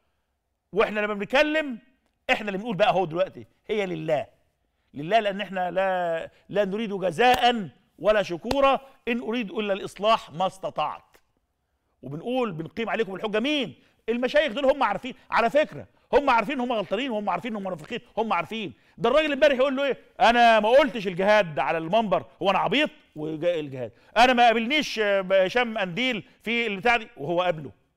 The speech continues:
انتوا ما تجيبوا لي يا فريده الفيديو يا فريده بتاع ال-، الراجل السوداني اللي اتريق عليهم،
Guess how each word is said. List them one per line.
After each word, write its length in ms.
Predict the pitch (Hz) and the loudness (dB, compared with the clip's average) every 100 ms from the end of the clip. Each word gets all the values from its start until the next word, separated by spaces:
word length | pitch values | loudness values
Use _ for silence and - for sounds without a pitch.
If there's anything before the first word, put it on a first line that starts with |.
| _ _ - | _ _ -16
انتوا 160 | 123 143 _ _ _ _ _ _ | -16 -18 _ _ _ _ _ _
ما 80 | 160 | -10
تجيبوا 240 | 156 254 | -8 -6
لي 60 | 302 | -2
يا 80 | 214 | -2
فريده 220 | 180 208 | -2 -6
الفيديو 280 | 160 170 160 | -8 -8 -8
يا 40 | |
فريده 240 | 131 156 156 | -10 -12 -10
بتاع 240 | - 147 | -6 -6
ال-، 440 | 131 113 110 113 113 _ _ - | -8 -14 -16 -20 -20 _ _ -8
الراجل 240 | 156 196 | -6 -6
السوداني 440 | 160 143 185 175 120 _ _ - | -6 0 0 0 -12 _ _ -10
اللي 120 | 135 | -8
اتريق 280 | - 180 139 | -4 -4 -2
عليهم، 340 | 123 123 92 | -8 -10 -14